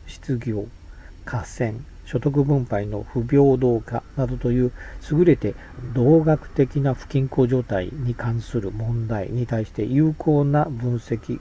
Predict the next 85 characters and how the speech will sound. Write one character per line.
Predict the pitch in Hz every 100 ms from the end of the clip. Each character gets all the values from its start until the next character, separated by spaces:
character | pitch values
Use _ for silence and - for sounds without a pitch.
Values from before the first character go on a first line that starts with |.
| 135
を | 127 131
行 | 147
う | 151 147
こ |
と | 151
が | 131
で | 107
き | 131
な | 95
い | - - - - - -
と | 131
い |
う | 131
こ | 127
と | 127 120
に | 131 -
関 | - 113 120
わ | 113 113
る | 110
も | 110 107
の | 107
で | 127
あ |
り | 101
ま | 85
す。 | - - - - - - - - - -
で、 | 131
こ | 180
の | 180
二 | - 180
つ | 185
の | 165
カ | 135
テ | 151
ゴ | 139
リ | 131
ー | 117
は | 113
必 | 113 131 151 151
ず | 160
し | -
も | 160 139
排 | - - 123 139
他 | - 135
的 | - 127 135
な |
も | 135 139
の |
で | 113
は | 107
な | 104
く、 | 107
ま | 113
た | 113
お | 117
互 | 127 135 135
い |
に | 120
重 | 123 135
要 | 143
な | 143
関 | 123 120 139
わ | 139
り | 139
合 | 135
い |
を |
持 | 139 143
っ |
て | -
お | 113
り |
ま | 123 117
す | 120
が、 | 127 - - - -
こ | - 170
の | 170
よ | 143
う |
に | 127 147 - - -
分 | 117 147 160
類 | 160
し | 139
て | - 151
考 | 120 139